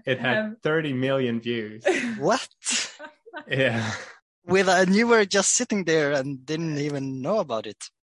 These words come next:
Speaker 1: I
Speaker 2: Yeah.
Speaker 1: complete-, I didn't even remember why I uploaded it to YouTube, because it was just for my local church plant.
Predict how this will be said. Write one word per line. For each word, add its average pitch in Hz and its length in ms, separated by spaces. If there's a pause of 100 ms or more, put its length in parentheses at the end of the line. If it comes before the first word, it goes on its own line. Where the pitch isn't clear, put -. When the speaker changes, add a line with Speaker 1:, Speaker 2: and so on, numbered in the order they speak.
Speaker 1:
I 127 160
Speaker 2:
Yeah. 151 440
Speaker 1:
complete-, 123 520
I 180 160
didn't 196 300
even 131 260
remember 117 460
why 117 200 (160)
I - 20 (100)
uploaded 117 400
it 110 180
to 113 80
YouTube, 113 640
because - 280
it 170 80
was 170 180
just - 200
for 170 120
my 120 140
local 123 400
church - 400
plant. 107 300